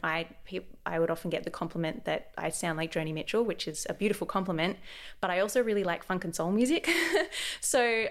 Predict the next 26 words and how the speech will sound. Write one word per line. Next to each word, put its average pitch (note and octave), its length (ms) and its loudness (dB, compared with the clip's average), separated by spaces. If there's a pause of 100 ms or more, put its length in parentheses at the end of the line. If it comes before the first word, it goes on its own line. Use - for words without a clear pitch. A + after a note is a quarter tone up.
(200)
I G3+ 140 0
didn't G#3 240 -2
wanna G3+ 180 6
be G3 120 -2
stuck - 380 -2
with F#3+ 140 0
this F#3 160 0
one F3 520 4
folky F#3 480 2
kind F3 300 0
of E3+ 80 -2
sound. F3 580 0
I F3 80 2
wanted F3 280 -2
to - 80 -4
be E3+ 180 0
able E3 240 2
to - 200 -2
also E3+ 300 0
belt E3+ 380 -2
and E3 100 -2
make D#3+ 180 -2
a E3 40 -2
big E3+ 240 -4
sound D#3+ 480 -2
and, D#3 220 -4